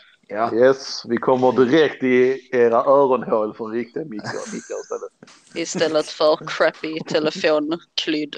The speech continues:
Speaker 2: Ja.
Speaker 3: eh, samtal.
Speaker 2: Ja, fast så far har detta gått smidigast egentligen, kanske, jag vet inte.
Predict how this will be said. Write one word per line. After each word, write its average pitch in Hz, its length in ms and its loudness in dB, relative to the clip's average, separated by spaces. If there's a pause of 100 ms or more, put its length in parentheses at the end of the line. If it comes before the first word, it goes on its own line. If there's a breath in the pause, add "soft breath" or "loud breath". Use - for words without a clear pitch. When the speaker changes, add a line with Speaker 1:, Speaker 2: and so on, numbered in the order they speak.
Speaker 2:
Ja. - 80 -2
Speaker 3:
eh, 147 180 -2
samtal. 160 600 -6 (720 loud breath)
Speaker 2:
Ja, 110 180 -2
fast 120 420 -4
så 143 200 4
far 143 200 6
har 135 80 4
detta 127 220 2
gått 117 220 0
smidigast 120 480 2
egentligen, 110 320 -8
kanske, 101 260 -18
jag 117 80 -16
vet 117 160 -14
inte. - 200 -20